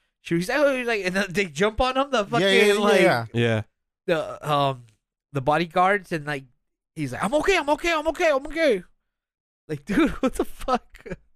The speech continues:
Speaker 2: Yeah, I was watching that, and I was like, "What the fuck is going on here?" And she's getting trained and everything like that. And then, like, even I recognized as a child watching this whole fuck, 'cause, like, that movie still, like, Natalie Portman confessing her love for fucking, like, Leon and all this other bullshit and stuff like that. I'm like, "This is fucking weird. Like,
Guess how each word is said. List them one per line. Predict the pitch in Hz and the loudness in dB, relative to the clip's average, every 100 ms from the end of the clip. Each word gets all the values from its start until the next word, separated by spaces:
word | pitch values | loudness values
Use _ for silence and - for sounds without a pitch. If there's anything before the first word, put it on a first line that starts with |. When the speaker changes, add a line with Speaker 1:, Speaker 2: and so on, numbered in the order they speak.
| _ _ _ _ _ | _ _ _ _ _
Speaker 2:
Yeah, | 202 | 0
I | |
was | 220 165 | 2 0
watching | 170 226 254 | -2 -2 -2
that, | |
and | 202 | 0
I | |
was | 156 139 | 0 -2
like, | - | -4
"What | - | -4
the | 240 | -4
fuck | 254 262 | -4 -4
is | |
going | 175 170 156 | 0 0 2
on | 254 | 0
here?" | 277 190 | 2 2
And | 123 | 0
she's | 117 139 | -2 -4
getting | 151 143 | -2 -4
trained | - 220 220 | -2 -4 -2
and | 147 | -4
everything | 156 156 202 | -4 -4 -2
like | 156 | 0
that. | 143 117 | 0 -2
And | 123 135 | -2 -2
then, | 185 202 | -2 -2
like, | 170 143 - | -2 -2 -4
even | 165 233 302 226 - | -6 -2 -2 -2 -4
I | 131 233 | 0 0
recognized | 208 147 180 247 202 185 139 113 131 | 0 0 0 -4 -4 -2 -2 -4 -2
as | 131 | -2
a | 120 | -2
child | - 117 139 190 113 113 | -6 -4 0 0 -2 -2
watching | 117 156 196 | -4 -4 -8
this | 156 | -8
whole | - 143 | -8 -6
fuck, | 151 165 | -4 -4
'cause, | 147 127 | -2 -4
like, | 127 _ _ _ | -4 _ _ _
that | 147 196 | -4 0
movie | 254 208 | 0 -2
still, | 185 - 185 135 | -8 -4 0 0
like, | 92 98 | 0 -6
Natalie | 110 127 170 156 | -2 0 0 0
Portman | - 147 143 147 | 0 -2 -2 -8
confessing | - - 113 113 143 | -12 -14 -10 -8 -10
her | 139 151 | -8 -8
love | 104 92 120 127 | -6 0 2 2
for | - 127 | 0 0
fucking, | 127 117 131 123 | 0 -2 -2 -2
like, | 123 113 | -2 -4
Leon | 104 101 123 127 | -4 -2 0 2
and | 113 | 0
all | 110 | -2
this | 127 127 | -2 -4
other | 123 | -6
bullshit | 101 104 127 - | -6 -6 -6 -6
and | 117 | -10
stuff | 127 139 143 | -10 -8 -6
like | |
that. | 143 | -4
I'm | 147 | -6
like, | 151 135 | -6 -10
"This | 123 - | -16 -20
is | 202 | -10
fucking | - 214 185 104 | -6 -4 -6 -10
weird. | 87 143 135 95 | -10 -6 -6 -8
Like, | 95 101 | -12 -16